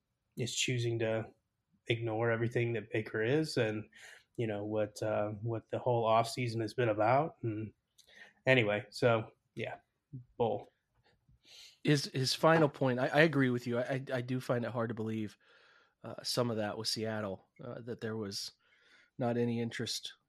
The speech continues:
Speaker 2: at all. It seems a little wild, but his last point was that the Browns and Watson's, Watson will know the status before training camp. That is a pretty big development because there's some people thinking there would not be an outcome until next year. It seems like it's trending that direction. The final meeting's this week.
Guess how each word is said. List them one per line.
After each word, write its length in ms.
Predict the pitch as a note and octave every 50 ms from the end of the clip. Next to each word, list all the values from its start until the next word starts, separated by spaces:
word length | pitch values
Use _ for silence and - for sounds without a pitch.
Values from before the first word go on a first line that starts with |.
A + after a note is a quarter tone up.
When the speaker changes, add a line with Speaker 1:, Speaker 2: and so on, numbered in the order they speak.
| -
Speaker 2:
at 100 | - A#2
all. 400 | A#2 G#2+ G#2+ G#2+ G#2 G2+ G2 - _ _ _ _ _ - - -
It 80 | -
seems 240 | - - A#2 G#2 G#2
a 60 | A2
little 220 | G2+ G#2+ G#2 G#2+ G2
wild, 340 | G2+ G2 F#2+ G2 F#2 F#2 -
but 180 | - G2+ G2+ - - - _ _ _ _ _ _ _ _ -
his 120 | C#3 B2
last 260 | C3+ C#3+ D3+ D#3 - -
point 160 | D#3 C#3 B2+
was 120 | B2 A#2+
that 100 | B2 A2+
the 60 | A#2+
Browns 340 | G#2 A#2+ B2+ C3 B2+ B2 A#2
and 80 | A#2 A2+
Watson's, 580 | A#2 A#2 A#2 A#2 - - A#2 A2 - - - - -
Watson 480 | B2+ B2 B2 A#2+ A#2 - - B2 A2+
will 100 | A2 A2
know 160 | A2 A2+ A2+
the 100 | A2 A2+
status 440 | A2 - - - A2+ A2+ A2 A2 -
before 300 | - A2 - - A2+ G#2+
training 340 | - - B2+ A#2 A#2 A2 A2
camp. 200 | - A#2 G#2 G#2+
That 160 | D#3 F3+ F#3
is 140 | F3+ E3 C#3
a 40 | C3
pretty 200 | - C#3 A#2+ A2+
big 160 | A2+ A2+ G#2
development 520 | G#2+ G#2+ G#2+ G2+ F#2 F2 F#2 F2+ E2+ D#2+ - _ _ _
because 540 | - B2 A#2 - B2+ A#2+ A#2 A2+ G#2+ - - - _ _ _ _ _ _ _ _ _ _
there's 140 | - A#2+ -
some 120 | E3+ F3
people 240 | E3 D#3 C3 - B2
thinking 260 | - C3 A#2 A#2+ A#2
there 100 | A#2 A#2
would 160 | A#2 B2 A#2+
not 200 | A#2+ A#2 A2 G#2+
be 80 | A#2+ A2+
an 80 | G#2+ A2
outcome 340 | A2 A2+ A2+ - A#2+ G#2+ G#2+
until 500 | G#2 - - A#2 G#2+ G2+ F#2+ F#2 - - _ _ -
next 320 | A2+ A2+ A2 - - -
year. 280 | B2+ A#2+ G#2+ F#2 F2+ -
It 120 | - - -
seems 260 | - D#3+ D3+ D3 C3+
like 140 | C3 A#2+ B2
it's 140 | A#2 - -
trending 340 | - C#3 A#2+ A2+ A2 G#2+
that 140 | G#2+ G2+ -
direction. 420 | G2+ A2 D#3+ E3+ D#3 - - C#3 B2
The 60 | A2
final 260 | - A#2 G#2+ G#2 G2+
meeting's 380 | G#2 C3+ D#3+ E3 D#3 D3+ C#3 C3+
this 180 | C#3 C3 - C#3
week. 320 | C3 B2+ B2+ B2 -